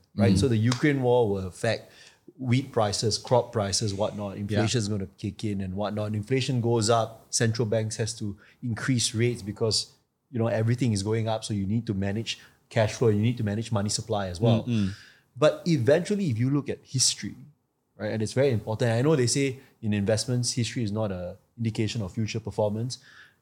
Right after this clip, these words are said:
Speaker 1: You still have to look at history.
Speaker 2: Correct.
Speaker 1: Right? And you still have to go back and you, and, and you look at what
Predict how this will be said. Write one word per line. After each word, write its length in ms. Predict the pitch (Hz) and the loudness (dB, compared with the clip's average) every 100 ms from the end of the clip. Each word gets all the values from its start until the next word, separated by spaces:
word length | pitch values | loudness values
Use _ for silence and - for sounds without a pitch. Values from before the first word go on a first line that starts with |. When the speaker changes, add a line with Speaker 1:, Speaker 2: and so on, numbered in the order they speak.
| _ _ - | _ _ -2
Speaker 1:
You 80 | |
still 200 | 135 - | 0 6
have 120 | 214 - | 6 6
to 60 | |
look 120 | 120 120 | 2 0
at 80 | 87 | -2
history. 340 | 98 - 85 - | -4 -6 -10 0
Speaker 2:
Correct. 340 | 107 104 92 - _ - | 2 4 2 -6 _ -8
Speaker 1:
Right? 160 | 104 | -6
And 140 | 120 127 | -2 -2
you 60 | |
still 140 | 123 180 | 2 0
have 100 | 139 | 0
to 60 | |
go 220 | 95 113 | -4 -2
back 220 | 113 123 78 | 0 0 -2
and 160 | 101 | -4
you, 120 | 101 101 | -4 -4
and, 160 | 120 113 | -6 -4
and 200 | 127 123 | -2 0
you 100 | 117 | 2
look 240 | 131 151 | 0 0
at 140 | 120 - | -4 -2
what 260 | 127 - | -2 -2